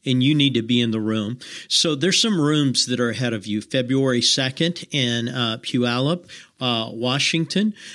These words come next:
uh, February twenty-seventh in Orlando, Florida, and March fifth in Albuquerque, New Mexico. I'm telling you, you need to be in the room. You're gonna hear me say it verbatim,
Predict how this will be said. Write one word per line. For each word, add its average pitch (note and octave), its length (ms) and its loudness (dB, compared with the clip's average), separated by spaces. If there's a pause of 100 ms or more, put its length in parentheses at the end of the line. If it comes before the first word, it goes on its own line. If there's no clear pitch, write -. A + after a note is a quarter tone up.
(140)
uh, B2 300 -2
February C#3 600 2
twenty-seventh C3+ 1080 0
in C3+ 220 -4
Orlando, B2 680 0
Florida, D3 560 0 (300)
and B2 140 2
March C3 480 0
fifth B2 420 -2
in B2 240 -4
Albuquerque, A#2+ 800 -4
New A2+ 120 0
Mexico. A2 680 -4 (440)
I'm D3 160 0
telling E3 420 0
you, D#3 240 -2 (100)
you B2+ 120 2
need B2+ 220 2
to B2 80 2
be A#2+ 160 0
in A#2+ 100 0
the A#2 100 -4
room. G#2 320 -6 (280)
You're C3 160 -2
gonna C3+ 160 0
hear C3+ 260 0
me C3 200 0
say C#3 340 0
it D3+ 300 -4
verbatim, B2+ 760 0